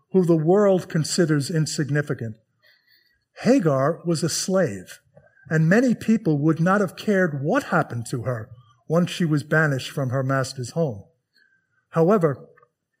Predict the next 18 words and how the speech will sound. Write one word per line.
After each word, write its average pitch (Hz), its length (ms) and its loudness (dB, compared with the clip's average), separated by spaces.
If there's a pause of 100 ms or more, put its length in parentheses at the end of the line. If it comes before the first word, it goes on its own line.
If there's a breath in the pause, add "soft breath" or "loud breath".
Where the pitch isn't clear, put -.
(180)
we 165 120 4
see 226 320 2
repeatedly 175 840 -2
in 196 160 2
the 196 80 2
Bible 127 480 -2 (540 soft breath)
God's 180 400 4
kindness 165 580 -2
is 135 160 -4
extended 139 640 0 (380 soft breath)
toward 175 320 0
people 214 380 2
that 160 200 0
society 151 840 0
often 156 400 2
marginalizes. 127 960 -2 (680 soft breath)
And 170 140 2
throughout 196 460 4